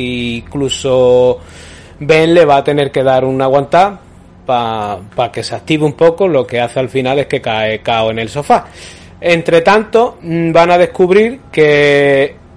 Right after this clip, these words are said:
no están solos en la casa, y es que se va a abrir la puerta del sótano y de allí van a salir, eh, Cooper,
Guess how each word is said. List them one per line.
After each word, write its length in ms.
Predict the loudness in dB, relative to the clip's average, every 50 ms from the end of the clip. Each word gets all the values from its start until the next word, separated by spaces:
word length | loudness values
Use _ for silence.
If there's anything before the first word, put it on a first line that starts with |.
| -12
no 300 | -8 -4 0 2 2 2
están 440 | 2 2 -2 -4 -4 -2 -2 -4 -4
solos 380 | -4 -2 0 0 0 0 -2 -4
en 100 | -6 -6
la 140 | -6 -6 -6
casa, 260 | -8 -8 -4 -4 -2
y 80 | -2
es 60 | -2 -2
que 140 | -4 -6 -4
se 240 | -2 0 0 2 2
va 220 | 2 2 2 2
a 20 |
abrir 280 | 2 2 0 0 0 0
la 200 | 0 -2 -2 -2
puerta 340 | -2 -2 -2 0 0 0 2
del 180 | 2 2 0
sótano 380 | 0 -2 -2 0 0 0 0 0
y 60 | 0
de 80 | 0 0
allí 220 | -2 -2 -2 -2 -2
van 180 | 0 0 0
a 100 | -2 -4
salir, 460 | -4 -2 0 0 0 0 -2 -2 -4 -10 -18 -20 -20 -20 -20 -20 -20 -20 -20 -20 -20 -18 -6
eh, 560 | -2 2 4 4 6 6 6 6 4 2 0 -4 -12 -8
Cooper, 500 | -2 0 0 0 2 2 2 2 2 -2